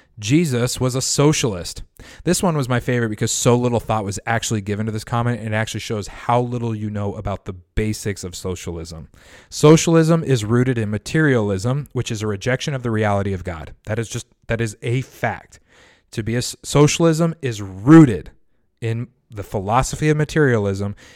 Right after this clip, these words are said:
and materialism rejects God.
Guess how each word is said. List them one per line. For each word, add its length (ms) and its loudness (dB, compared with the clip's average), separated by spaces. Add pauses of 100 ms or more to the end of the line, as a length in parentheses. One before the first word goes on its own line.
(160)
and 160 -6
materialism 1080 -2 (320)
rejects 760 -4 (320)
God. 380 -10